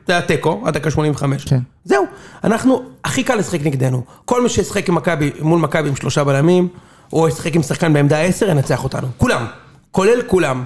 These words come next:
Speaker 1: גם דרבי. אין מה לעשות. וזה גם על מאמן, וזה גם על זה שאין, אין, אין משילות, אחי.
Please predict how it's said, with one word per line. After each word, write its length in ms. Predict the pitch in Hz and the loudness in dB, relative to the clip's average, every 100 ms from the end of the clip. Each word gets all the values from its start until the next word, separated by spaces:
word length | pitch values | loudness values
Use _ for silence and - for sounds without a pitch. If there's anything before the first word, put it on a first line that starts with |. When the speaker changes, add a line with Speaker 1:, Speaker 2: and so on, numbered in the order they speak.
| - 147 | -8 -4
Speaker 1:
גם 160 | 170 156 | 0 0
דרבי. 280 | 139 127 - - - _ _ | 0 -2 -10 -16 -20 _ _
אין 120 | - 269 | -8 -8
מה 80 | |
לעשות. 340 | 320 - 160 - - - - - - _ | -8 -10 -14 -18 -20 -20 -20 -20 -20 _
וזה 160 | 143 165 | -4 -2
גם 200 | 180 185 | 0 0
על 80 | 160 | 0
מאמן, 380 | 139 131 120 135 | 0 -2 -4 -6
וזה 140 | 131 143 | -4 -2
גם 120 | 220 | 0
על 60 | 262 | -2
זה 80 | |
שאין, 280 | 262 - 196 | -4 -2 -2
אין, 320 | 208 185 214 226 | -2 0 0 2
אין 160 | 202 | 0
משילות, 400 | 240 - 240 240 | 0 0 -4 -4
אחי. 220 | 131 156 | -4 -6